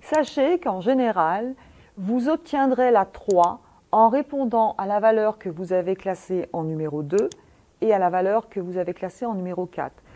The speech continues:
Si vous répondez à ces deux valeurs, souvent, ça vous permettra d'obtenir la trois. Et en ayant la trois, celle sur quoi tout repose et qui est fondamentale,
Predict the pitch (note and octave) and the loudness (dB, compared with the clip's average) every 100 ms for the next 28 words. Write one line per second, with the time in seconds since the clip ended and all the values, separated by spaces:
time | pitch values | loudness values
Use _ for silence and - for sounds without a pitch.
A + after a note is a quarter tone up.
0 | - - G#3 G3 B3 B3+ C#4 B3 A#3+ A3 | -20 -8 -2 4 4 4 -2 0 2 0
1 | F3 - F3+ D#3+ A3+ G#3 F3+ G3+ B3 - | -2 -8 -6 -2 0 0 0 -2 -6 -10
2 | - G4 C4+ A#3 - - - - - G3 | -6 -4 -2 -4 -8 -20 -20 -12 -2 0
3 | F3+ - D#4 C#4+ B3+ B3 - B3 B3 F3+ | -2 -4 -2 0 -2 -4 0 0 0 0
4 | F#3 A#3 - A#3 G#3+ G#3 F3 D#3 - - | 0 0 0 -2 0 -2 -2 -4 -8 -2
5 | D#3 - _ _ _ _ _ - A#3+ C#4+ | 0 -2 _ _ _ _ _ 0 2 4
6 | D4+ D4 C4+ C4 B3+ A#3 G#3 G3+ - B3 | 4 2 0 2 2 4 2 0 0 4
7 | A#3+ G#3+ - - - C4+ B3 F#3+ - _ | 6 4 -6 -14 0 4 4 0 -6 _
8 | - - A3 A#3 A3+ G#3 G#3 G3 G#3 G#3 | -16 -10 -4 -2 -2 -2 -2 -2 -2 -4
9 | F#3 F3+ F3+ F3 - G3+ F3+ D#3+ D#3 E3 | -4 -8 -6 -6 -6 -8 -8 -10 -8 -6
10 | E3+ | -6